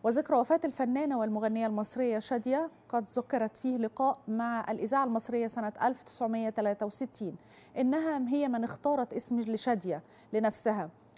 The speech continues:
وذلك في فترة التحضير لتصوير فيلمها ال-، العقل في أجازة، رغم إن اسم شهرتها في العقد كان هدى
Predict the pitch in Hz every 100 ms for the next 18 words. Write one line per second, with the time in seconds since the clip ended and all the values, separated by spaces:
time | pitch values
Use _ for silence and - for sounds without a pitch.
0 | - 214 262 285 285 226 220 285 330 277
1 | 240 233 220 214 311 359 302 262 - 277
2 | - 240 247 269 254 240 220 - - 226
3 | 214 - 190 - - 226 196 - - -
4 | - - - - - - - - 262 277
5 | 277 370 330 359 349 320 277 294 339 311
6 | 277 240 233 285 269 285 277 277 262 262